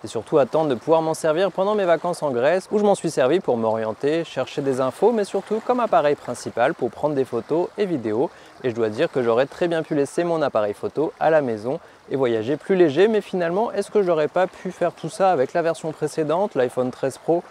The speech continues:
ou encore même celle avant, l'iPhone douze Pro ? On va donc parler des nouveautés qui sont présentes sur cette nouvelle version de l'iPhone et vous dire ce que j'en ai pensé dans mon utilisation de touriste lambda, mais aussi de créateur de contenu. Comme vous le voyez, je suis au bord de la plage, j'espère que le son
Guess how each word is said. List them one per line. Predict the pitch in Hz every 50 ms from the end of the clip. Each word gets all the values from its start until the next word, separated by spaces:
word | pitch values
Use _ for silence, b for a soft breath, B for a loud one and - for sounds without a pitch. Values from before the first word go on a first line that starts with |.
| B B B B B
ou | 117 117
encore | 110 - 123 120
même | 120 123 123 123
celle | - - 120 120
avant, | 117 110 120 147 170
l'iPhone | 156 135 131 123 - 143 135 131
douze | 123 123 120 -
Pro ? | - - - 156 233 - - - - -
On | 170
va | 196 233
donc | 220 240 240
parler | - 220 208 214 226 240
des | 208 185
nouveautés | 165 175 180 170 185 185 - - 208 214 214
qui | - - -
sont | 120 - - 117
présentes | - - 160 160 151 170 175 175 151
sur | - - - 160 -
cette | - 160 143
nouvelle | 147 147 139 135 131
version | 127 135 127 - - 135
de | 127 120
l'iPhone | 123 127 120 - - 196 214 226 214 -
et | 208
vous | 214 220 220
dire | 180 208 208
ce | -
que | - 208
j'en | 196 196 190 175
ai | 151
pensé | 135 147 143 139 - 147 139
dans | 131 180
mon | 208 214 196
utilisation | 170 143 - - 123 123 123 117 - - 117
de | 113 143 202
touriste | - - 170 143 131 - -
lambda, | 120 107 101 98 123 160 220
mais | 247 247 277
aussi | 269 233 - - 220 208
de | 196
créateur | 180 - - 156 135 113 - 143 170
de | 165 160
contenu. | 147 - 131 120 113 - 110 98 - B B B B B B - -
Comme | - 139 151
vous | 170
le | 175
voyez, | 165 180 180 190 202
je | 190
suis | - 202
au | 190
bord | 180 190 190 190
de | 185
la | 190 185
plage, | - - 202 208 196
j'espère | 170 165 175 - - 190 196 -
que | - 190
le | 175
son | 160 - - 190 196 196